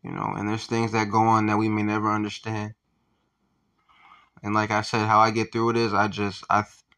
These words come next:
I just say I'm glad that they don't have to deal with this cold world anymore, because this world is so, it's so far gone, you know, and every day is just a different, it's a different thing every day. So it's something else.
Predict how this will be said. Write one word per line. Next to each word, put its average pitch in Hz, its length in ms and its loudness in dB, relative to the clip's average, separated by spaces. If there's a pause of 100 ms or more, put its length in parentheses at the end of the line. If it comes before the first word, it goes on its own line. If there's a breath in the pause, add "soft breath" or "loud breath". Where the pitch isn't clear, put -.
(580)
I 107 80 -6
just 101 240 -8
say 107 160 0
I'm 101 160 0
glad 110 300 0
that 104 160 -4
they 110 60 -4
don't 107 160 -2
have 101 120 -4
to 101 100 -6
deal 101 220 -4
with 98 140 -6
this 98 160 -12
cold 98 320 -2
world 104 260 0
anymore, 107 520 -6 (1200)
because 101 240 -10
this 104 120 -2
world 107 340 0
is 98 100 -8
so, 104 480 0 (1400 loud breath)
it's - 120 -16
so 113 220 0
far 104 320 4
gone, 107 440 2 (720)
you 101 140 -6
know, 104 220 2
and 95 140 -2
every 107 220 0
day 113 200 2
is 104 120 -2
just 104 160 -8
a 92 40 -10
different, 107 440 -4 (260)
it's - 140 -14
a 95 40 -8
different 107 400 -4
thing 120 260 0
every 104 220 -2
day. 101 360 -6
So - 100 -16
it's - 120 -14
something 101 340 -4
else. 101 320 -6